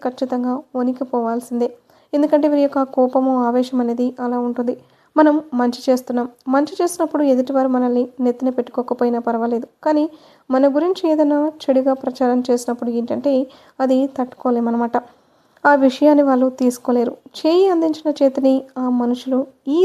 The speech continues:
రకంగా మాట్లాడుతున్నారు అని వారి మనసుకి ఏంటంటే చాలా వరకు కూడా చిన్న వయసు నుంచి కూడా ఇలాంటి గాయాలు అనేవి మనుషుల వల్ల చాలా ఎదురయ్యాయి. పరిస్థితుల వల్ల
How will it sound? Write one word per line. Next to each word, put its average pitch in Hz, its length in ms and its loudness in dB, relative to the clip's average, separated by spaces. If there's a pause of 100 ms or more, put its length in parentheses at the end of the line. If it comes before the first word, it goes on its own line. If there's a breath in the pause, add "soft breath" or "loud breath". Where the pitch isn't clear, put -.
(120)
రకంగా 285 440 2 (240)
మాట్లాడుతున్నారు 240 720 -2
అని 262 140 4 (640 loud breath)
వారి 262 160 4 (120)
మనసుకి 285 400 0
ఏంటంటే 294 280 2 (120)
చాలా 247 280 4
వరకు 262 180 0 (100)
కూడా 262 140 4 (320)
చిన్న 302 220 0
వయసు 311 240 4
నుంచి 294 180 -4 (100)
కూడా 294 160 2 (540 loud breath)
ఇలాంటి 302 260 4 (180)
గాయాలు 302 420 2
అనేవి 285 280 0 (300)
మనుషుల 247 340 -4
వల్ల 254 140 -2 (280)
చాలా 247 260 -2 (120)
ఎదురయ్యాయి. 247 420 -2 (640 soft breath)
పరిస్థితుల 349 540 2
వల్ల 320 120 4